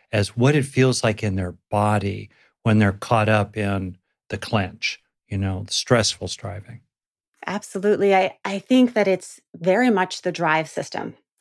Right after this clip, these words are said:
Speaker 2: and maybe also the threat system within our body. So you may notice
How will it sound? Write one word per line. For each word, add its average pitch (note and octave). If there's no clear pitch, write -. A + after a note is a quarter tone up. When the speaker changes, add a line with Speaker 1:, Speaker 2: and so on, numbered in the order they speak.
Speaker 2:
and C4
maybe F#4
also D#4
the A3
threat F#3
system E3
within D#3
our D#3
body. D#3
So F3+
you G3+
may C4
notice F#3